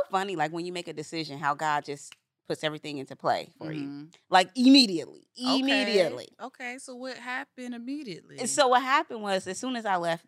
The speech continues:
Speaker 1: the training, y'all know I'm always in the training every weekend, right?
Speaker 2: Stay in the training.
Speaker 1: Stay in the training
Speaker 2: Stay
Speaker 1: because
Speaker 2: in the
Speaker 1: my life is
Speaker 2: training.
Speaker 1: just dedicated to transformation.
Speaker 2: I love that.
Speaker 1: It's dedicated to transforming myself
Speaker 2: Come
Speaker 1: and
Speaker 2: on,
Speaker 1: helping others to
Speaker 2: man.
Speaker 1: transform.
Speaker 2: Yeah.
Speaker 1: So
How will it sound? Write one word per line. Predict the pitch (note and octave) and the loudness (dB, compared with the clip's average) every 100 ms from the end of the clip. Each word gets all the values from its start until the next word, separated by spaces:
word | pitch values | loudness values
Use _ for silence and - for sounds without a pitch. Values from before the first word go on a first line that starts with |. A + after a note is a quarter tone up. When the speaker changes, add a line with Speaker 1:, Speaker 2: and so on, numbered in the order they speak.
| - | -12
Speaker 1:
the | E3 | -6
training, | - D3 C3 B2 C#3+ D#3+ _ _ _ | 0 0 0 -8 -10 -14 _ _ _
y'all | - A#3+ | 4 6
know | D4 | 8
I'm | F#3 F#3 | 8 8
always | E3 D3+ | 6 4
in | C#3 | -8
the | |
training | C#3 E3+ D3 | -4 -2 -2
every | C#3+ C3 | -6 -8
weekend, | C#3+ C#3 G#2 F2+ | -10 -10 -14 -10
right? | C3 D#3 D3+ | -8 -6 -8
Speaker 2:
Stay | - - - C#3+ C3+ | -16 -16 -6 -4 -4
in | G#2+ | -8
the | |
training. | G#2+ A2+ A2 | -14 -14 -6
Speaker 1:
Stay | - F#4 C#5+ | 6 6 8
in | |
the | C#4+ | 2
training | - B3 C4+ G3 | 0 -2 -2 -2
Speaker 2:
Stay | D#3 | 2
Speaker 1:
because | F3+ F3 | 4 4
Speaker 2:
in | F3 | 0
the | G3 | 2
Speaker 1:
my | A3+ | 4
life | C#4+ B3+ | 6 4
is | F4 | 2
Speaker 2:
training. | C#4+ - - | -2 -2 -6
Speaker 1:
just | G3+ | -6
dedicated | E3+ F#3 A3+ F#3 E3+ | -2 -2 -2 -8 -8
to | - | -12
transformation. | - E3+ - - G#3+ | -8 -8 -8 -6 4
Speaker 2:
I | B3+ D#4+ | 4 4
love | D#4+ F4 D5 D#5+ E4+ | 0 4 4 4 2
that. | F#3+ E3+ D3+ C#3+ C3+ B2 A#2 | 0 2 2 0 -2 -4 -2
Speaker 1:
It's | G3 | -2
dedicated | E3+ F#3 G3+ - F#3+ | 0 -2 -2 -6 -8
to | - | -8
transforming | - F3 - D#3 D3 | -8 -8 -4 -4 -4
myself | C3+ C#3+ - G3 F3+ F3 | -10 -10 4 6 8 6
Speaker 2:
Come | - | 0
Speaker 1:
and | D3 | -4
Speaker 2:
on, | |
Speaker 1:
helping | E3+ - - | -4 -4 -6
others | E3 A#3 | -6 -6
to | A#3+ | -10
Speaker 2:
man. | A#3+ | -14
Speaker 1:
transform. | A#3+ - - - | -16 -18 -12 -12
Speaker 2:
Yeah. | B3+ C4 B3+ A3 F#3+ E3 D#3 D#3 | -12 -14 -14 -12 -12 -14 -16 -18
Speaker 1:
So | - - C#4+ C#4 C4 A#3 G#3+ A3 A3+ | -12 4 10 10 10 8 6 2 -2